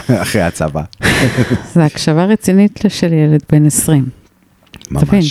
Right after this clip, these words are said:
Speaker 2: זה כאילו, מה זה עשרים? זה וואחד הקשבה לעצמך.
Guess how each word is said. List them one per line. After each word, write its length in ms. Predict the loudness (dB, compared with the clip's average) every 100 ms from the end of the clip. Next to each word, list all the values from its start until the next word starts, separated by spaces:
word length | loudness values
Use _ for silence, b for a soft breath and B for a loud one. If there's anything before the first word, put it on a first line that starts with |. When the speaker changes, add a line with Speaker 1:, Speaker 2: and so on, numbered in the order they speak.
| -2
Speaker 2:
זה 60 | -2
כאילו, 300 | 0 2 4
מה 180 | 4 2
זה 140 | 2
עשרים? 320 | -2 0 0 0 _ _ _ _ B B B B B 0
זה 160 | 4 4 4 2 2 -2 -4 0
וואחד 580 | 2 4 2 0 -2 -2
הקשבה 420 | -4 -2 0 0
לעצמך. 520 | 0 -2 -2 -2 -2